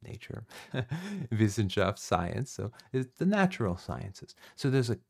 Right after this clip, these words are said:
key distinction at this time that, that emerges in the work of Weber and other thinkers, uh, some of them depicted here on the slide, Windelband and, and Dilthey, between the human sciences and the natural sciences. While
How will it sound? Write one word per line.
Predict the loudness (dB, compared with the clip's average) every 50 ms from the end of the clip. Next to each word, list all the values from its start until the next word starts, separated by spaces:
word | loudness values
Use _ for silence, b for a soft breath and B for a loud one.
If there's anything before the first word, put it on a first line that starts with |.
| _ _ _
key | -6 -2 0 2 2
distinction | 2 2 0 0 2 2 2 2 2 -2 -4 -4 -4 -6 -6 -6
at | -6 -6 -4 -4
this | -4 -6 -6 -6
time | -6 -4 -2 -2 0 0
that, | -2 -2 -2 -2
that | -2 -2
emerges | 0 2 2 4 4 2 2 0 -2 -2
in | -2 0
the | 0
work | 0 0 0 0
of | -2 0 2
Weber | 2 2 2 2 2
and | 2 0 0 0 0
other | 0 2 2 0
thinkers, | 0 2 2 2 2 2 0 -2 -4 -6
uh, | -8 -8 -10 -12 -8
some | -6 -4 -4
of | -4 -2 -2
them | -2 -2
depicted | -2 -2 -4 -4 -6 -4 -4 -6 -4
here | -2 0 2
on | 2 2 2
the | 0
slide, | -4 -6 -4 -2 0 0 0 -2 -2
Windelband | -4 -4 -2 -2 -2 -2 0 0 0 0 -2
and, | -2 -6 -8 -8 B B B B B B
and | -6 -6 -2
Dilthey, | 0 0 0 0 -2 -4 -6 -6 -6 -8 B B B B B B
between | -12 -12 -8 -2 2 2 2 2 0 -2 _ _
the | -14 -4
human | 0 2 4 4 4 2
sciences | 2 0 0 2 2 2 0 0 -2 -4 -4
and | -2 0 0
the | 2 2
natural | 2 2 2 0 -2 -4 -6 -8 -8
sciences. | -8 -10 -10 -10 -10 -10 -12 -14 -14 -14 -14 B B B B B B B B
While | -8 -4 2 6 6 6 8 6 6 4 4 2 0 -2